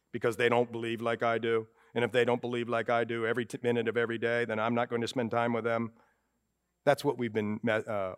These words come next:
automated to say now. Jesus didn't do that. He went where, where the Pharisees were and he ate with them. That's intimate. And he went to the Pharisee's house and he sat down to he-, eat. And behold, a woman in the city who was a sinner.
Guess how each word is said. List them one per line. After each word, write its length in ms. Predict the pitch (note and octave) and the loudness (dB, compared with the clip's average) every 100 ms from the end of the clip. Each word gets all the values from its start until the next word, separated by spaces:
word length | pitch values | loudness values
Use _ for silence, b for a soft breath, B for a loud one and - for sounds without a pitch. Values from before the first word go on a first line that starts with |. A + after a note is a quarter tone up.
| - | 2
automated 500 | A2+ G#2+ G#2 G2+ F#2 | 2 2 -4 -6 -10
to 80 | |
say 280 | F2+ G#2+ F#2+ | -8 -6 -6
now. 260 | F2+ D#2+ E2 _ _ _ G#2+ | -8 -12 -16 _ _ _ -8
Jesus 400 | G#2 E3 C3+ A2+ | 0 2 2 -2
didn't 240 | A2 G#2+ | -4 -2
do 140 | A2 | -2
that. 260 | G#2 G#2+ G#2+ _ B B B | 0 0 -2 _ B B B
He 160 | F3 F3+ | 0 4
went 200 | D#3 - | 4 6
where, 200 | C#3 D3+ | 4 4
where 200 | D3 C3+ | 4 4
the 80 | |
Pharisees 600 | A#2 D3+ D3 C#3 C3 A2 | 4 4 4 4 0 -4
were 180 | G#2+ A2+ | 0 0
and 80 | A#2 | 0
he 140 | A2+ | 0
ate 200 | A#2+ C#3+ | 2 2
with 140 | B2 A2 | 0 -4
them. 220 | G#2 F#2 | -2 2
That's 200 | A#2+ - - | 2 2 0
intimate. 440 | D3+ A#2 G2+ A2 B B - | -2 0 -4 -6 B B -2
And 100 | B2+ | -2
he 80 | |
went 220 | A2+ D#3 F#3+ | 2 2 2
to 80 | D#3+ | 0
the 60 | |
Pharisee's 500 | - D#3 C#3+ D3 B2+ | 4 6 4 0 2
house 300 | C#3+ C3+ B2+ | 6 6 4
and 80 | A#2+ | -2
he 40 | |
sat 300 | A2+ D#3 C3+ | 2 4 4
down 220 | C3+ C3+ D3 | 4 4 4
to 80 | |
he-, 280 | G#2 A#2+ A#2+ - | 0 -2 -6 -6
eat. 240 | C3 C#3+ | -6 -2
And 140 | C3 A#2 | 0 0
behold, 360 | A#2+ - E3+ C#3+ | 0 4 4 4
a 100 | B2 | -2
woman 400 | A2 C#3+ F#3+ G#3 | 4 6 8 6
in 100 | E3 | 4
the 80 | C3+ | 2
city 360 | - E3 G#2+ | 2 0 0
who 100 | G2 | -2
was 180 | A2+ G#2+ | -2 0
a 60 | A2 | 0
sinner. 380 | - C#3 G#2 | 2 2 2